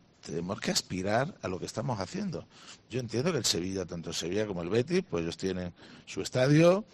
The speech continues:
su patrimonio, y me parece genial, pero yo creo que, como los presidentes me han transmitido, pues están encantados de que el Estadio de la Cartuja se relance, ¿no? Se, se, se vu-, vuelva a vivir, y no solamente a sobrevivir,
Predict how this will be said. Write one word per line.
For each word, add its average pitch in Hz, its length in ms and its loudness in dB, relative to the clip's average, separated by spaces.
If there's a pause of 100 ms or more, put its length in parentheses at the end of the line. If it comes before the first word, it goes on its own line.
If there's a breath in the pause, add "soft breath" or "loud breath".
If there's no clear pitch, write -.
(180)
su - 220 -6
patrimonio, 143 800 4 (420 loud breath)
y - 160 -4
me 80 140 -6
parece 82 260 -4
genial, 143 560 -4
pero 87 160 -8
yo 82 180 -6
creo 95 460 -4
que, 123 180 -4
como 90 380 -4
los 87 140 -6
presidentes 90 560 -6
me 90 160 -6
han 90 140 -8
transmitido, 110 680 -2 (240 loud breath)
pues - 140 -16
están 85 240 -6
encantados 135 760 6
de 117 140 0
que 110 280 -2 (240 loud breath)
el - 100 -4
Estadio 92 260 -6
de 90 80 -6
la 90 80 -8
Cartuja 107 500 -6 (420 soft breath)
se - 280 -2
relance, 87 560 -6
¿no? 107 260 -4
Se, 80 280 -4
se, - 180 -8
se 82 220 -6
vu-, 71 240 -10
vuelva 131 540 2
a 120 60 4
vivir, 107 480 -2 (400 loud breath)
y 110 80 -8
no 117 120 -4
solamente 131 720 4 (300 loud breath)
a 117 100 2
sobrevivir, 127 760 2